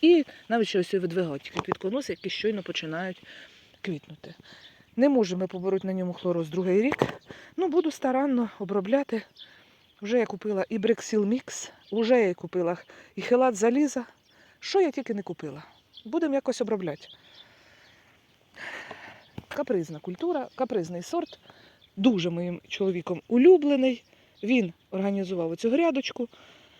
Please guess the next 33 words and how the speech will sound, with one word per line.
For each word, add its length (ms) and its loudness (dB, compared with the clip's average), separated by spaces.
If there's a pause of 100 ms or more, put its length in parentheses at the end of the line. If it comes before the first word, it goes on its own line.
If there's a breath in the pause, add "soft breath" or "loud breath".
(160 loud breath)
Він 160 2
сам 280 2
його 160 0
помалесенько 640 0
розмножував 840 0 (1300 soft breath)
із 180 0
оцієї 320 4
невеличкої 580 2
латочки. 500 -4
Отак 300 -4
він 80 -4
по 220 4
одній, 260 2
по 220 0
одній. 380 -4 (1800 loud breath)
І 80 2
так 240 2
і 40 4
організував 600 0
весь 220 2
рядочок. 560 -6
Я 60 -6
навіть 260 -4
шорт 240 -4
знімала 380 -4
про 160 -12
це. 200 -16 (500 soft breath)
Так, 200 -2
мальвінка 500 0
в 60 -8
нас 180 -8
тільки 260 0
зеленіє, 600 2